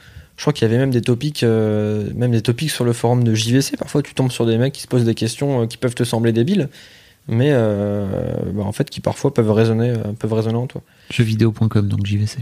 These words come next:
Speaker 1: Oui, pardon, ouais,
Speaker 2: Mm.
Speaker 1: jeuxvideo point com, ouais. Donc, il y a un forum aussi, euh, qui ne traite pas que de jeux vidéo, mais
Speaker 2: Mm.
Speaker 1: de genre plein de trucs.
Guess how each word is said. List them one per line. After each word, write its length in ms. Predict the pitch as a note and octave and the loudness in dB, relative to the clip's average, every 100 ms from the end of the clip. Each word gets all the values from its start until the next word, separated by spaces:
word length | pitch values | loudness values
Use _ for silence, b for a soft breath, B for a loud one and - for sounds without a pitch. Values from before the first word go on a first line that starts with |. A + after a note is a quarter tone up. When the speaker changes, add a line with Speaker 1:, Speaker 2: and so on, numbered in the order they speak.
| - | 0
Speaker 1:
Oui, 100 | D3+ | 2
pardon, 200 | C#3 B2 | 2 2
ouais, 80 | A#2+ | 2
Speaker 2:
Mm. 40 | |
Speaker 1:
jeuxvideo 240 | A#2 A2 A#2+ | 2 0 -2
point 120 | A2+ | -4
com, 140 | G#2 | -4
ouais. 400 | - - - - | -6 -8 -14 -14
Donc, 160 | - - | -12 0
il 20 | |
y 40 | A2+ | 0
a 20 | |
un 60 | |
forum 300 | A2 A#2+ A#2+ | 2 2 4
aussi, 280 | A2+ - B2+ | 2 0 0
euh, 140 | A2+ G#2 | 0 -2
qui 160 | - | -4
ne 80 | G2+ | -6
traite 180 | - G#2 | -4 -2
pas 120 | B2 | -2
que 100 | B2+ | 0
de 100 | A#2+ | 0
jeux 100 | A2 | 0
vidéo, 280 | G#2 A2 B2 | -2 0 4
mais 100 | A#2+ | 4
Speaker 2:
Mm. 60 | G#2+ | 4
Speaker 1:
de 340 | F#2+ G2 - | 0 -6 -6
genre 140 | F#2+ | -8
plein 160 | - G#2 | -6 -6
de 60 | G2+ | -6
trucs. 260 | D#3+ - | -10 -14